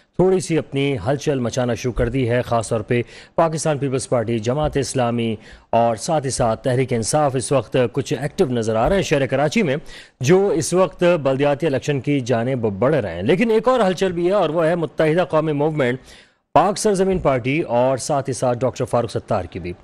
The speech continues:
ये हलचल मच रही है गवर्नर हाउस के अंदर और गवर्नर हाउस में होने वाली इस हलचल के हवाले से, आ, जितने इस वक्त इनके मुखालिफ हैं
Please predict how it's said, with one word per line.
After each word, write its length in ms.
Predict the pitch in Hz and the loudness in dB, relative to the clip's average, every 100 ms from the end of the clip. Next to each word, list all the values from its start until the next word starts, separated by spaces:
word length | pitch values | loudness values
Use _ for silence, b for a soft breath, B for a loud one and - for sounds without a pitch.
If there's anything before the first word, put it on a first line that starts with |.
| b b b | b b b
ये 100 | 143 165 | 2 4
हलचल 360 | 208 233 247 | 2 0 0
मच 200 | 214 190 214 | 0 0 0
रही 240 | 202 208 | 2 2
है 180 | 190 226 156 | 0 -2 0
गवर्नर 380 | 147 180 208 113 | 0 0 0 0
हाउस 280 | 139 190 - | 0 -2 -2
के 100 | 113 | -4
अंदर 240 | 87 92 | -2 2
और 140 | 151 151 | 2 4
गवर्नर 320 | 196 233 220 | 2 2 2
हाउस 240 | 190 208 | 2 2
में 60 | 208 | 2
होने 160 | 185 202 | 2 2
वाली 240 | 185 202 | 2 0
इस 140 | 208 165 | 0 0
हलचल 260 | 170 220 | 2 0
के 100 | 185 165 | 2 2
हवाले 320 | 143 175 214 | 2 2 2
से, 220 | - 202 214 B B B B | 2 0 0 B B B B
आ, 200 | 135 156 | 4 4
जितने 480 | 143 156 - 214 226 254 214 | 2 -4 -2 0 4 4 4
इस 240 | 170 - | 0 0
वक्त 220 | 208 - | -2 2
इनके 480 | 185 175 151 147 180 | 2 2 0 0 0
मुखालिफ 480 | 151 - 165 254 202 | 0 0 2 2 0
हैं 260 | 113 104 | -4 -4